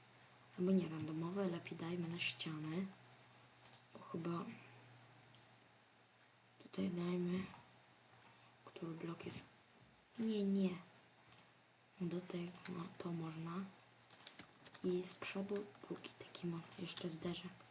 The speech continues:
To musi być jako taki drugi zderzak. Oj, czekajcie. Troszeczkę nie wyszło. O.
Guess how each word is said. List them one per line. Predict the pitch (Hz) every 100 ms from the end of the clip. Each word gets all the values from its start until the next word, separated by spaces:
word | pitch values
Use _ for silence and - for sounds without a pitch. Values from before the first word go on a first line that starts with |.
| - - -
To | -
musi | 180 170 165 - 175
być | 170 165 170
jako | 165 -
taki | - - 175
drugi | 170 170 165 160
zderzak. | 160 175 165 175 226 - - - - - - - - - - - - - - - - - - -
Oj, | 170
czekajcie. | - - 175 165 185 196 - - - - - - - - - - - - - - - - - - - - 202
Troszeczkę | 190 - - - - -
nie | 165 165
wyszło. | 170 160 - 170 170 202 - - - - - - - - - - - - - 170
O. | 170